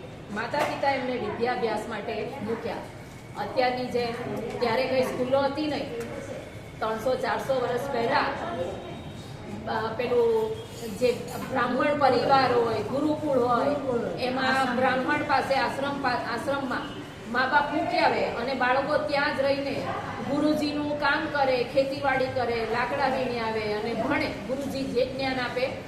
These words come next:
એ ભણે. તો એ ટાઈમે બ્રહ્મચારી પરમાનંદ પાસે માતા પિતાએ બાળકોને મૂકી દીધા વિદ્યાભ્યાસ, વિદ્યાભ્યાસ માટે.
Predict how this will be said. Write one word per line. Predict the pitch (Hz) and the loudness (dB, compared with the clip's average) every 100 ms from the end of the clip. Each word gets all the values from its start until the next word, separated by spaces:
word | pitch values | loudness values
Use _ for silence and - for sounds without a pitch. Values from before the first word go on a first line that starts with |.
| - - - | -12 -14 2
એ | 262 | 2
ભણે. | 247 262 254 180 - - - - - | 4 2 2 -4 -8 -12 -14 -14 -4
તો | 302 294 | 2 4
એ | 302 349 | 4 2
ટાઈમે | - 240 240 247 269 247 - - - | 0 0 -2 -2 -2 -4 -6 -10 -8
બ્રહ્મચારી | 254 262 302 349 330 302 | 0 0 2 0 2 2
પરમાનંદ | 311 240 233 277 294 294 | 2 0 0 -2 -4 -2
પાસે | 247 233 254 226 | -2 0 0 0
માતા | 208 226 294 | -2 -2 -2
પિતાએ | 285 269 247 233 | -2 -2 -2 0
બાળકોને | 220 202 220 247 262 | 0 0 -2 -2 -4
મૂકી | 311 - | -4 -4
દીધા | 311 254 254 | -2 0 0
વિદ્યાભ્યાસ, | 233 233 240 226 202 180 196 | 0 -2 -2 0 -2 -4 -4
વિદ્યાભ્યાસ | 220 269 285 233 | -2 0 2 0
માટે. | 202 185 160 | -2 -6 -6